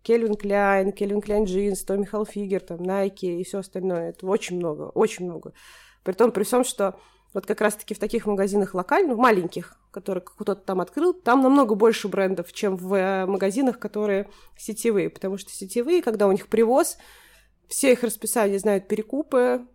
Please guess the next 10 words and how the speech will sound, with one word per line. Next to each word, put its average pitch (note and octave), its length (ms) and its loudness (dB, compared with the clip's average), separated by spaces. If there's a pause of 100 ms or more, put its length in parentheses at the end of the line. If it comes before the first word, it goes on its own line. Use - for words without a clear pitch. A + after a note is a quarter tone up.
(280)
все G#3+ 240 0
их G3+ 100 -6
расписание G3+ 560 -4
знают F#3+ 380 0
брендовый G3+ 400 4
магазин, G3 320 2
который F#3+ 220 -4
покупает G3 520 -2
в - 60 -12
секондах A3 580 2